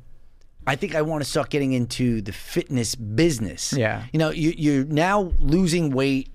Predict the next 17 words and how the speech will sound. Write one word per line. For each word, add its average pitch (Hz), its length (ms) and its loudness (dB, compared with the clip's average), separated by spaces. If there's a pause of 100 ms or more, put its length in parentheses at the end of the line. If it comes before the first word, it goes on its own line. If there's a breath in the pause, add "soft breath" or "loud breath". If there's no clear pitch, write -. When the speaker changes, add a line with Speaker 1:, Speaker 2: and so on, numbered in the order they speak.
(200)
Speaker 1:
you're 117 180 -8
exercising, 120 840 0
but 127 200 0
what 226 260 2
made 233 280 2
you 202 120 0
then 175 180 0
all 165 180 2
of 156 80 -4
a 139 40 -2
sudden 143 320 -2
think 147 260 -2
that, 139 260 0 (720 loud breath)
A, 156 200 4
you 175 260 -2
could - 200 -2
actually 123 680 0